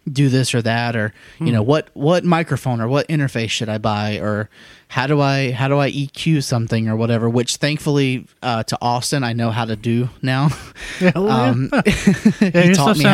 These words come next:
Speaker 2: sounds
Speaker 1: to
Speaker 2: good.
Speaker 1: E Q.
Speaker 2: Yeah.
Speaker 1: Yeah, he taught me to E Q, which, um, I, I, you know, I, I'm sh-, I'm ashamed to say that it was many months into actual podcasting that I did not
Speaker 2: <laughs>
Speaker 1: how to know how to do all that.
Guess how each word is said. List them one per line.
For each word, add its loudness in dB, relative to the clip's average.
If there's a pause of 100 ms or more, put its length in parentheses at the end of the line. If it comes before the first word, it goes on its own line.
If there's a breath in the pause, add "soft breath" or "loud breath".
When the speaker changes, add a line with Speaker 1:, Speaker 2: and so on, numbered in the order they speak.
Speaker 2:
sounds 0
Speaker 1:
to 2
Speaker 2:
good. 4
Speaker 1:
E 0
Q. -2 (400 loud breath)
Speaker 2:
Yeah. -6
Speaker 1:
Yeah, 2
he 2
taught 0
me 0
to -4
E -2
Q, -2
which, -4 (460 loud breath)
um, -2 (120)
I, -6
I, -8
you -4
know, -2
I, -12 (100)
I'm -2
sh-, -4
I'm -2
ashamed 0
to -2
say 0
that 2
it -6
was -6
many 2
months 0
into -2
actual -4
podcasting -2
that -4
I 0
did -2
not -2
Speaker 2:
<laughs> -
Speaker 1:
how -4
to -8
know -2
how 0
to -4
do -4
all 0
that. -4